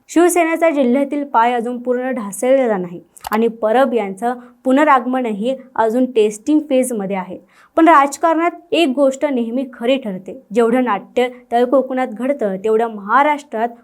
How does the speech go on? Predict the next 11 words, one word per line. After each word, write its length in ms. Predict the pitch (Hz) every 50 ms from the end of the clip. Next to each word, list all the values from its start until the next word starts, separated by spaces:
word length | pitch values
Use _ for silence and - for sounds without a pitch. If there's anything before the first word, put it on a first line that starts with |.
| _ _ -
कुठेच 360 | 254 240 240 277 311 262 226
घडत 220 | 247 220 196 190 -
नाही. 180 | 196 185 180 - - _ _ -
म्हणूनच 400 | 285 320 339 339 339 339 330 339
पुढचे 440 | - 294 285 269 269 269 320 339
काही 360 | 330 330 277 240 254 294 302 - - - _ -
महिने 380 | 247 254 285 311 320 311 320 330
म्हणजे 340 | 302 285 262 240 226 269
भाजप, 680 | 262 220 226 208 214 220 214 254 269 262 262 - - 226
राणे, 360 | 226 220 220 226 240 247 254 247
शिवसेना 580 | - - 262 269 285 269 - 262 240 240 254 254